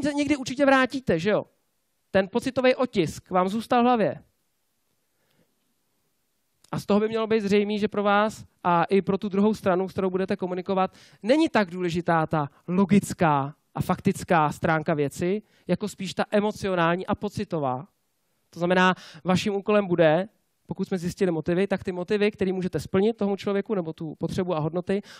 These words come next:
odprezentovat tak, aby v něm vzbudily nějaký pocity a emoce. A to je princip číslo dvě. Vzbuzujte emoce a pocity na té druhé straně. <clears throat> Jeden z těch, eh, nejdůležitějších pocitů, který nás všechny svazuje, je pocit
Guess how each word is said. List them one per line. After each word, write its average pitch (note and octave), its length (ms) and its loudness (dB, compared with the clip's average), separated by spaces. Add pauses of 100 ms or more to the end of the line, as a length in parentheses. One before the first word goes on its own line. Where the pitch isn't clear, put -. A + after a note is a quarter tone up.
odprezentovat G#3+ 640 2
tak, A3 220 2
aby C#4 160 2
v B3+ 60 -8
něm A3+ 120 0
vzbudily A#3 380 0
nějaký A3 280 2
pocity G3 360 -4
a E3+ 140 0
emoce. D3+ 340 -4 (240)
A E3+ 80 -2
to G#3+ 100 0
je G#3+ 60 4
princip G3 320 -2
číslo D#3+ 300 -8
dvě. C2 180 -8 (680)
Vzbuzujte F3+ 460 -4
emoce F3 320 -4
a D3+ 60 -6
pocity D#3 460 -8 (340)
na D3+ 80 -4
té D3 160 -6
druhé C3+ 220 -6
straně. A2+ 360 -14 (2250)
<clears throat> A3 280 6 (1500)
Jeden A3 180 2
z - 40 -6
těch, B3+ 220 0
eh, F3+ 220 4
nejdůležitějších G#3 520 -2
pocitů, G#3 340 -2
který G#3+ 200 0
nás G3+ 180 2
všechny G#3 260 -2
svazuje, F#3 480 2 (240)
je F#3+ 140 2
pocit - 480 -2